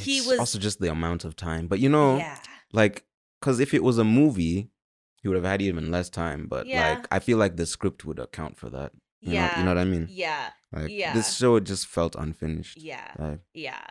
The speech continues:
Speaker 1: I think he just committed maybe too hard to this idea of this character
Speaker 2: Yeah.
Speaker 1: and didn't give him or the character room to be a real person. Like, it felt,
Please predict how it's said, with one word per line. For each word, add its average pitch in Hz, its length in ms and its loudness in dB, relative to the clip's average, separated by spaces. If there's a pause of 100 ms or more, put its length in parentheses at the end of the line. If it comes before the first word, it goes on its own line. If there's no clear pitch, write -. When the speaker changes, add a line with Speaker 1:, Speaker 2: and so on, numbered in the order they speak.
(120)
Speaker 1:
I 226 140 0
think 339 200 -6
he 381 80 0
just 311 220 -8
committed 226 360 -2
maybe 196 260 -4
too 202 340 -8
hard 175 400 -4
to 196 100 -12
this 175 320 -14 (140)
idea 180 520 -4
of 160 120 -8
this 170 140 -10
character 147 760 -8
Speaker 2:
Yeah. 160 220 -4
Speaker 1:
and 214 180 0
didn't 220 340 -4
give 208 440 -2
him 233 360 -8
or 196 160 -4
the 185 120 -10
character 190 440 -6
room 180 280 -12
to 185 100 -16
be 170 220 -10
a 160 80 -4
real 156 240 -10
person. 233 580 -14 (300)
Like, 208 180 -2
it 226 160 -4
felt, 220 320 0